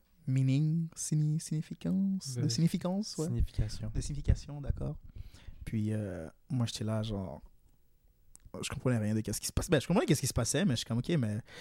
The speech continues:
Speaker 1: je voyais les, je, je comprenais les choses très superficiellement, là. Je comprenais pas, genre, euh, tout le, les comment-, tout le comment, euh,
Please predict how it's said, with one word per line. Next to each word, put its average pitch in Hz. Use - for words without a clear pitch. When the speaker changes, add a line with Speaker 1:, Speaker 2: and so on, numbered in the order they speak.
Speaker 1:
je 127
voyais 139
les, 127
je, 127
je -
comprenais 175
les 147
choses 143
très -
superficiellement, 107
là. 110
Je -
comprenais 123
pas, 131
genre, 117
euh, 110
tout 120
le, 113
les 110
comment-, 113
tout -
le 127
comment, 113
euh, 110